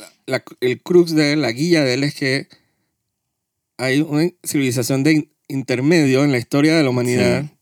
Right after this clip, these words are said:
Speaker 2: Sí,
Speaker 1: que
Speaker 2: es que él
Speaker 1: desapareció.
Speaker 2: sí, es que él dice que,
Speaker 1: Que
Speaker 2: que
Speaker 1: no hay rastro.
Speaker 2: Exacto, que él dice que antes del, del, del Ice Age
Speaker 1: Una
Speaker 2: había una
Speaker 1: civilización
Speaker 2: civilización que,
Speaker 1: a-,
Speaker 2: que
Speaker 1: avanzada.
Speaker 2: avanzada,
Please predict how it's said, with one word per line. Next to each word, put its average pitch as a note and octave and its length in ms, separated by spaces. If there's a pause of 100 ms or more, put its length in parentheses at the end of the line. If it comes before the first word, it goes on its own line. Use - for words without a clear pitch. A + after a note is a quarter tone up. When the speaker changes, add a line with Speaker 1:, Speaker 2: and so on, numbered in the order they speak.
(140)
Speaker 2:
Sí, E3 120
Speaker 1:
que - 0
Speaker 2:
es C#3+ 40
que C#3+ 80
él - 60
Speaker 1:
desapareció. B2 800
Speaker 2:
sí, B2+ 140
es A2 40
que - 80
él C#3+ 100
dice D3 300
que, A2+ 160
Speaker 1:
Que - 60 (140)
Speaker 2:
que A2 40
Speaker 1:
no C3+ 80
hay C3+ 140
rastro. B2 360
Speaker 2:
Exacto, G#2 300
que A#2+ 80
él A#2+ 80
dice C3+ 220
que G#2+ 240
antes E3 400
del, A#2 260
del, G#2+ 260
del G#2+ 300 (180)
Ice A#2 200
Age G#2 360 (460)
Speaker 1:
Una C#3+ 220
Speaker 2:
había A#2+ 380
una C3 100
Speaker 1:
civilización - 20
Speaker 2:
civilización B2+ 400
que, C#3 140
Speaker 1:
a-, B2+ 80
Speaker 2:
que - 160
Speaker 1:
avanzada. B2 580
Speaker 2:
avanzada, C#3 720